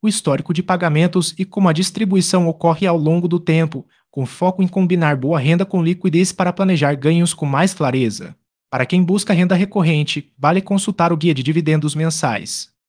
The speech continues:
O rendimento por dividendo pode ser um diferencial de fluxo de caixa, mas nem todos os etes mantêm pagamentos regulares. Conhecer a frequência e o histórico ajuda a evitar surpresas. Alguns etes pagam mais, outros menos, mas com liquidez melhor para negociações rápidas.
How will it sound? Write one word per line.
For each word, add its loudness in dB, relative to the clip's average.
O -10
rendimento -2
por -2
dividendo 0
pode 0
ser -2
um 2
diferencial 0
de -2
fluxo -4
de -2
caixa, -2
mas 0
nem 0
todos -2
os -2
etes -2
mantêm 2
pagamentos 0
regulares. -4
Conhecer 2
a 0
frequência -2
e 2
o 4
histórico 2
ajuda 4
a 4
evitar 2
surpresas. -2
Alguns 0
etes -4
pagam 0
mais, 0
outros -2
menos, 0
mas 2
com -4
liquidez 0
melhor 2
para 0
negociações 0
rápidas. -6